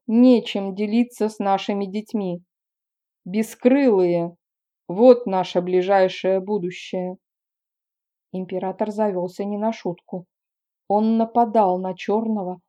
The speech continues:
словно обвинял его во всех грехах, будто тот виноват в том, что происходило в Асгардаре.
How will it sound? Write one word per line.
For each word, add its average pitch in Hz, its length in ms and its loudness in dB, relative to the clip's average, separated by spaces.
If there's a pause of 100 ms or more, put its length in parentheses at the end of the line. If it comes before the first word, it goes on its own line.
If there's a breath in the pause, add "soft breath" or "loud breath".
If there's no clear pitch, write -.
(120)
словно 214 440 0
обвинял 214 720 4
его 208 300 -2
во 214 100 2
всех 233 320 -2
грехах, 233 640 -2 (240)
будто 226 400 -2
тот 247 400 2
виноват 190 500 -2
в - 140 -20
том, 240 300 4 (160)
что - 220 -2
происходило 208 760 0
в 202 60 -2
Асгардаре. 190 720 -4